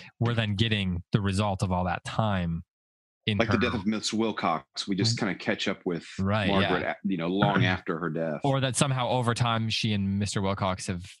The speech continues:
Speaker 1: found this affection. There's been time that's
Speaker 2: Mm-hmm.
Speaker 1: occurred off stage. But here things are happening on stage for the first time, and they're happening very quickly.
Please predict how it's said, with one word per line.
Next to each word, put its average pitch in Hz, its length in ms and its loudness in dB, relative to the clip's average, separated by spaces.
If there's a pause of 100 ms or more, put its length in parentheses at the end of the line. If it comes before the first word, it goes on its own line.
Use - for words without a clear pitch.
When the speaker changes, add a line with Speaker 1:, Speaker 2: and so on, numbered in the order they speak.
(500)
Speaker 1:
found 101 240 2
this - 300 -6
affection. 101 480 0
There's 98 120 0
been 98 160 0
time 107 380 0
that's 98 240 0
Speaker 2:
Mm-hmm. 101 200 0
Speaker 1:
occurred 110 260 -4
off 98 220 2
stage. 98 480 0 (320)
But 117 100 2
here 156 360 0
things 117 540 0 (160)
are - 60 -2
happening 110 400 0
on 127 200 2
stage 95 300 0
for 95 200 -2
the 90 100 0
first 87 300 -2
time, 85 260 0
and 101 80 -2
they're 95 80 0
happening 104 280 0
very 90 140 0
quickly. 107 420 -2